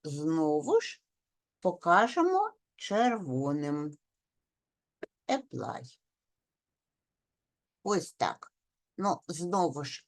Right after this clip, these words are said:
атом H у нас поїхав. І ось така у нас гарнесенька цяця.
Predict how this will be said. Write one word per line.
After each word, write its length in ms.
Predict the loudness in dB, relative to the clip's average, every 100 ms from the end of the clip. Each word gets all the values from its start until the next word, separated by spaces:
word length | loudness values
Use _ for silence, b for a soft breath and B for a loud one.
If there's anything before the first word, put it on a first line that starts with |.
| 4
атом 520 | 6 4 0 -2 -2
H 440 | 2 2 2 -6 -8
у 100 | -4
нас 580 | 0 0 0 -6 -20 -20 _ _ _ _
поїхав. 720 | -2 -2 -2 -6 -4 -4 -4 -10 B B B B B 0
І 100 | 10
ось 300 | 10 10 8
така 460 | 4 8 10 10 8
у 80 | 4
нас 400 | 4 4 2 -6
гарнесенька 1200 | -2 4 4 2 -2 -2 -4 -4 -4 -4 -4 -4 -4 -10 _ _
цяця. 640 | 0 0 0 -6 -6 -6